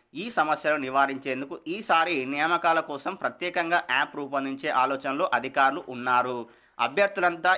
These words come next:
ఈ యాప్ డౌన్లోడ్ చేసుకొని దాని ద్వారా దరఖాస్తు చేసుకోవచ్చు. ఏమైనా తప్పులు దొర్లినా వెంటనే సరిదిద్దుకోవచ్చు.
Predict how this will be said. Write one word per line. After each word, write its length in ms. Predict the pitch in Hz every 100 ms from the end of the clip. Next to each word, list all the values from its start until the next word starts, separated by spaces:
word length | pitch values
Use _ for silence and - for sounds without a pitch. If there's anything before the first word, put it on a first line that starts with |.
| 143
ఈ 120 | 143 139
యాప్ 220 | 139 135
డౌన్లోడ్ 460 | 131 135 143 156 143
చేసుకొని 400 | 135 - 160 175 120
దాని 260 | 120 135
ద్వారా 260 | 131 131 151
దరఖాస్తు 540 | 123 123 139 139 135
చేసుకోవచ్చు. 720 | 123 - 131 127 123 135 123 - _ _ _
ఏమైనా 440 | 120 147 185 190 190
తప్పులు 360 | 160 160 160
దొర్లినా 400 | 139 135 131 156
వెంటనే 400 | 165 120 123 147
సరిదిద్దుకోవచ్చు. 960 | 156 123 123 127 131 127 120 120 123